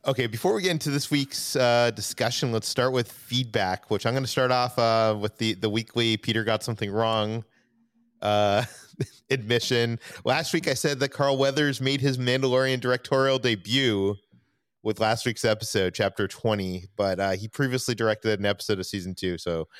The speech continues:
I don't know why I said that, because I, I knew that, and I looked at the I M D B while I was doing the research for the episode. I think I was just, uh, going crazy. So I apologize. Uh, he, he has directed two episodes of Mandalorian.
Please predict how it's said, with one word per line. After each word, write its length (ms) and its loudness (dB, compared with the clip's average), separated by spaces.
I 40 -2
don't 100 2
know 100 2
why 160 2
I 80 2
said 240 -4
that, 180 2
because 220 -8
I, 140 -2
I 100 -6
knew 180 -2
that, 240 2
and 80 -4
I 60 -6
looked 200 -6
at 100 -6
the 80 0
I 120 0
M 120 0
D 120 -4
B 320 0
while 180 0
I 40 2
was 140 -2
doing 200 -6
the 80 -8
research 340 -2
for 80 -6
the 100 2
episode. 560 0
I 100 -4
think 220 -6
I 60 0
was 160 -4
just, 260 -6
uh, 360 -2
going 220 -4
crazy. 400 -8
So 260 -2
I 120 2
apologize. 640 0
Uh, 460 -4
he, 240 -10
he 100 -10
has 140 -4
directed 320 -6
two 120 0
episodes 380 -4
of 80 -10
Mandalorian. 640 -4